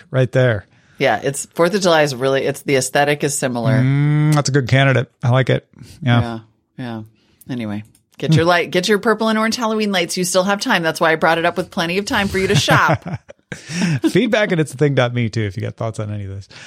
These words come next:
Speaker 1: Uh, my other thing is, uh, kids these days say there's too much sex on screen.
Speaker 2: What?
Speaker 1: So we've,
Speaker 2: Our babies.
Speaker 1: we've talked about the fact that there's, like,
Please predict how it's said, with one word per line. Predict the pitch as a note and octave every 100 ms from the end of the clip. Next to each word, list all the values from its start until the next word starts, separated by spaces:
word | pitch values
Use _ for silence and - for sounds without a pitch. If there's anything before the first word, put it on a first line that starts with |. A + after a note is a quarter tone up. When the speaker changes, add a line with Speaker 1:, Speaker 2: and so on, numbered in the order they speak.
| F#2+ -
Speaker 1:
Uh, | D3+ D3+ D#3
my | D#3+ F3 G3
other | A3 C4+ C#4+
thing | - D#3+ D3 D3 D#3
is, | F#3 D3+ D3+ D3 D3 C3+ - -
uh, | D#3 C#3 C#3 C#3 C#3 -
kids | - A#3+ G3 F3+
these | G#3+ G3 D#3
days | D3 D3 C#3+ B2 - -
say | D3 C3
there's | B2+ -
too | - D3+ A2
much | D#3+
sex | - - C3+ B2 -
on | A2+ A2+
screen. | - B2 - A#2+ - _ _ _ -
Speaker 2:
What? | D4+ F#4+ A#4 - C5 - - - - F#3+ D3 - F#3+ C#3+
Speaker 1:
So | G#3 G#3 G#3+ F#3
we've, | A#3 E4
Speaker 2:
Our | E4 D#4+
babies. | - E4 F#4 B3 A#3 G#3 A3 F3+ E3+ F3
Speaker 1:
we've | B3+ F#3+
talked | - B3 C4
about | C#4+ B3 G#3+
the | F3+
fact | E3+ D#3 C3
that | D3 A#2+
there's, | C#3+ B2+
like, | C3 B2 A#2